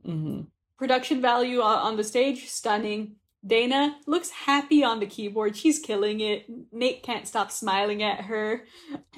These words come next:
Speaker 2: And so it's, like, a gorgeous number in terms of funding, <laughs> I would say. It ends, we see Tess and Luke at it again. Like,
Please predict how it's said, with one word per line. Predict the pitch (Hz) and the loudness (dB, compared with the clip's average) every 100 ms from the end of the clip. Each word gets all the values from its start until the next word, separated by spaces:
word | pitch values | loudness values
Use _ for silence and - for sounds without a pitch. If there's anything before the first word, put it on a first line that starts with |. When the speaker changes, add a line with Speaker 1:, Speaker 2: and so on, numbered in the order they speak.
| - | -6
Speaker 2:
And | 247 240 240 - | -2 -2 -2 0
so | 294 277 | 4 4
it's, | 285 330 | 4 2
like, | 320 - _ _ _ _ - | 0 -2 _ _ _ _ 2
a | 262 196 | 2 0
gorgeous | 214 277 302 311 320 240 | 0 4 4 2 -2 -2
number | 240 233 240 | -4 0 0
in | 214 220 | 0 -6
terms | - 208 214 202 | 0 2 2 -2
of | - 202 202 - _ _ _ _ - | -2 -2 -2 -8 _ _ _ _ 0
funding, | 220 226 254 392 466 - _ | 0 4 4 4 2 -10 _
<laughs> | _ - | _ -20
I | - - - 440 403 | -18 -20 4 6 6
would | - | 4
say. | - 247 240 - _ _ | -2 -2 -2 -6 _ _
It | - 233 - | 4 4 6
ends, | 311 311 311 311 285 - - _ _ - 165 | 4 6 6 6 4 -2 -8 _ _ -14 -10
we | 226 233 | -6 -4
see | 220 240 | -4 -6
Tess | - 226 214 | -2 -2 0
and | 240 233 | 0 2
Luke | 233 - - | 0 -2 -8
at | - | -4
it | 196 | -2
again. | 214 214 202 196 | 2 2 0 -2
Like, | 202 - - | -4 -4 -6